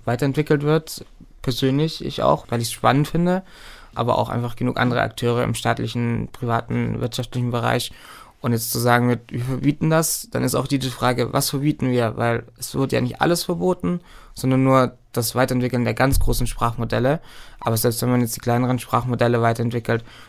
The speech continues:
irgendwann kommen die auch wieder an den Punkt, die dann wieder das Gleiche können wie Chat G P T. Und die Frage ist, wo zieht man die Grenze, wie stoppt man das? Und so richtig aufhalten kann man die Entwicklung nicht,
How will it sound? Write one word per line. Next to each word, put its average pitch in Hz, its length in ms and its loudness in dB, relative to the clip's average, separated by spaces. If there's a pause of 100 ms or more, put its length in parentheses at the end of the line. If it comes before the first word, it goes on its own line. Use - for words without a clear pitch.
irgendwann 120 320 0
kommen 123 200 0
die - 100 0
auch - 180 -2
wieder 131 180 2
an 123 80 2
den 123 140 0
Punkt, 127 400 0 (340)
die - 40 -10
dann 120 280 -2
wieder 123 160 2
das 113 180 -4
Gleiche 131 240 2
können 127 240 2
wie 117 80 2
Chat - 220 -2
G 139 80 2
P 135 120 -2
T. 135 360 2 (360)
Und 117 180 -4
die 120 60 -2
Frage 117 380 2
ist, - 340 0 (200)
wo 123 140 -4
zieht - 180 -4
man 127 160 2
die 123 80 0
Grenze, 123 600 2
wie 127 460 0 (120)
stoppt - 340 0
man 123 140 2
das? 120 280 2
Und 120 140 -2
so 120 80 -4
richtig 123 460 -4
aufhalten - 420 4
kann 127 140 -2
man 123 100 0
die 120 60 -2
Entwicklung 120 360 -2
nicht, 135 300 -2